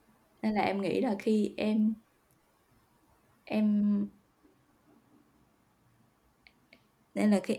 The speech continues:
e-, em nghĩ là À, vì, vì, vì, vì em, ừm, như thế và vì em cũng trải qua nhiều việc á, nên là em cũng hay thích chủ đề về tâm lý á, nên em cũng hay, rất là hay đọc về chủ đề về tâm lý và em rất là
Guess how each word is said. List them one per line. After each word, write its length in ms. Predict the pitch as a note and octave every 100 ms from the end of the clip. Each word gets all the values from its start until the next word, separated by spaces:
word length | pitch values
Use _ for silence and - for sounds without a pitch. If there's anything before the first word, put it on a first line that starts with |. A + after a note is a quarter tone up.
| -
e-, 280 | - C2 - -
em 180 | A3+
nghĩ 180 | G#3+ -
là 360 | C4 G3 F3 - _ _ _ _ _ _ _ _ _ _ _ _ _ _ _
À, 240 | G#3 G3 F#3
vì, 140 | F#3+
vì, 300 | F3 F#3 - -
vì, 180 | F#3+ F3+
vì 360 | F3+ F3 F3 -
em, 320 | G#3+ G#3+ A3 - - -
ừm, 280 | G#3+ G#3+
như 80 | G#3+ G#3+
thế 300 | A3+ A#3+ D4
và 120 | G#3+
vì 240 | F#3+ F3 E3+
em 420 | - G#3 G#3 G#3
cũng 200 | G3+ G#3
trải 200 | G#3+ A3
qua 100 | A#3
nhiều 240 | G#3+ F#3 F3
việc 200 | E3+ -
á, 80 | A#3+
nên 200 | A3 G#3
là 60 | -
em 240 | G3 G3+
cũng 260 | - G#3+ C#4
hay 240 | A3 G#3+ - _ _ _ -
thích 140 | F4 -
chủ 140 | - -
đề 220 | G3+ E3+
về 180 | E3+ E3+
tâm 200 | G#3 G#3+
lý 260 | G#3+ C4+
á, 60 | F#4+ D4+
nên 100 | B3+
em 140 | G#3
cũng 100 | G#3
hay, 140 | B3 A3
rất 160 | D#4
là 60 | G3+
hay 180 | G#3 A3
đọc 140 | F#3
về 60 | -
chủ 80 | -
đề 120 | A3
về 80 | F3+
tâm 160 | F3+ G3
lý 220 | A3 C4+ C#4+
và 60 |
em 200 | G3+ G#3
rất 240 | B3+ D#4+ G3+
là 220 | F3